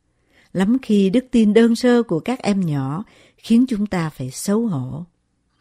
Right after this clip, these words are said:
Đức tin của trẻ con cũng mong manh, vì thế các em cần được hướng dẫn, giúp đỡ từng bước. Kinh Thánh dạy rất nhiều về trách nhiệm của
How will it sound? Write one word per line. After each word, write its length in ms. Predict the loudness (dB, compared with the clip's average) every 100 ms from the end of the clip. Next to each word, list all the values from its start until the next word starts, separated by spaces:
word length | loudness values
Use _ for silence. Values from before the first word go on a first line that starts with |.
| _ _ _ _ _ _
Đức 180 | -6 -4 2
tin 320 | 4 4 2
của 200 | -2 -6
trẻ 220 | -6 -8
con 380 | -4 0 0 -2
cũng 280 | -6 -6 -2
mong 220 | -2 0
manh, 260 | -2 -4 -6 -12 _ _ _ -4
vì 180 | 0 0
thế 380 | 2 0 0 -2 _ _ -6
các 160 | -4
em 240 | 0 0 0
cần 260 | 0 -2
được 260 | -2 -6 -6
hướng 300 | -2 0 0
dẫn, 320 | -4 -6 -8 -12 _ _ -2
giúp 180 | -2 -2
đỡ 440 | -6 -6 -4 -6 -8 -12 _ _
từng 340 | -4 -2 -4 -8
bước. 280 | -6 -6 -8 _ _ _ _ _ _ _ _ _ _ _ _ _ _ _ _ 0
Kinh 240 | 2 2
Thánh 280 | 0 0 2
dạy 280 | 2 0 -2
rất 260 | -4 -2
nhiều 240 | 0 2 0
về 140 | -2
trách 300 | -4 -6 -4
nhiệm 260 | -2 -2 -4
của 140 | -6